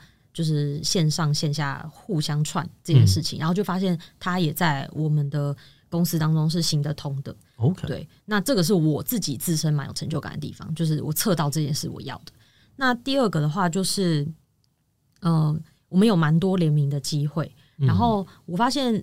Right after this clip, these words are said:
Speaker 1: 联名的推出，呃，除了大家好评之外，有一些合作的品牌是我小时候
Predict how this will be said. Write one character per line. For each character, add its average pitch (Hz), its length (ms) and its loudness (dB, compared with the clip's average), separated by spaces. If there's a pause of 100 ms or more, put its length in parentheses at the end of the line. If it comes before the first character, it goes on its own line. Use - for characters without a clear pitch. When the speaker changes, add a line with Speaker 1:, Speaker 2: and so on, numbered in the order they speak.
Speaker 1:
联 185 200 0
名 180 140 4
的 175 100 2
推 190 240 0
出， 175 500 0 (240)
呃， - 300 -14
除 196 200 -2
了 233 100 0
大 233 120 2
家 208 300 4
好 151 200 -2
评 147 280 -4
之 165 220 -2
外， 170 220 0 (260)
有 175 140 2
一 240 80 4
些 277 180 0
合 196 200 0
作 226 160 0
的 165 80 0
品 147 240 0
牌 147 240 -2
是 190 320 0 (440)
我 185 200 0
小 147 220 0
时 143 200 -2
候 147 320 -4